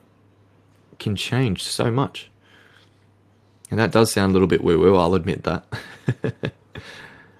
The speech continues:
But I mean in the sense of, like, that example I just used just then. Being scared and,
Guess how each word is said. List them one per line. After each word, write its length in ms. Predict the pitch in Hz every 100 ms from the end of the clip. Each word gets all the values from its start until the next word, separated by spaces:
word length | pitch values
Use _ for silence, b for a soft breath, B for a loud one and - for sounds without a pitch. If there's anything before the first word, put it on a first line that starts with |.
| _ -
But 80 |
I 80 | 101
mean 240 | 107 104 98
in 60 |
the 80 | 92
sense 280 | - 95 -
of, 360 | 90 87 - - _ _ _ _ _ _ _ -
like, 120 | 92
that 160 | 110 98
example 360 | 95 113 90
I 60 | 85
just 240 | 87 -
used 200 | 90 87
just 160 | 87 -
then. 180 | 58 - _ b b b b b b _ _ _ _ _ _ _ _ _ _ _ _ _ -
Being 480 | 104 98 98 92
scared 880 | 90 - - - 92 101 104 90 90 90
and, 580 | 90 87 87 85 85